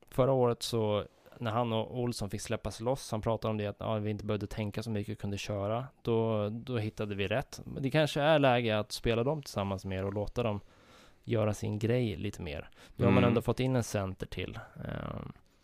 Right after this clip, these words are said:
Speaker 1: och det skulle kunna vara ett läge där man testar att återförena Olsson och, och Harju igen med någon tredje länk.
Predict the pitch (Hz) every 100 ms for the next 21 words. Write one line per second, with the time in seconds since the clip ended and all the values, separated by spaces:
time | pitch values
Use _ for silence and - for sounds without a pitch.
0 | _ - - 113 104 101 101 98 98 -
1 | 117 107 - 120 120 - 127 110 104 98
2 | 98 98 92 85 76 - 104 110 98 95
3 | 95 101 95 92 95 98 - - 98 -
4 | 117 110 107 - - - 107 98 101 120
5 | 117 107 98 95 - 104 78 80 104 104
6 | 101 - 101 101 95 95 87 87 90 104
7 | 92 90 92 - 95 90 85 82 -